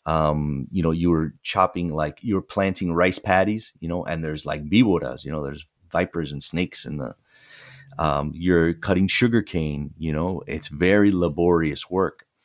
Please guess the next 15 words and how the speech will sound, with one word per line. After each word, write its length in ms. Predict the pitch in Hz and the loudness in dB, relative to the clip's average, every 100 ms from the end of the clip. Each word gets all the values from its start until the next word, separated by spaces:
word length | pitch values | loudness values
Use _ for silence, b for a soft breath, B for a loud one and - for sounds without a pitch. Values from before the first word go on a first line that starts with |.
| b b b b | b b b b
Um, 640 | 85 82 78 78 76 73 - _ - B B B - | -2 2 2 0 -2 -4 -10 _ -18 B B B -4
and 480 | 90 87 82 87 80 90 | 0 0 0 -2 -4 -8
the 160 | 92 92 | -4 -2
guy 260 | 90 107 113 | 2 2 2
who 120 | 117 | 0
was 240 | 110 90 | 2 2
the 100 | 92 | 0
cook, 400 | - - 180 - | -2 -2 -2 0
and 140 | 104 104 | 0 2
so 160 | 117 | 4
it's 140 | 95 - | 2 2
like 120 | 90 | -2
a 60 | 90 | -2
camp 300 | 131 120 | -2 -2
for 120 | - | -4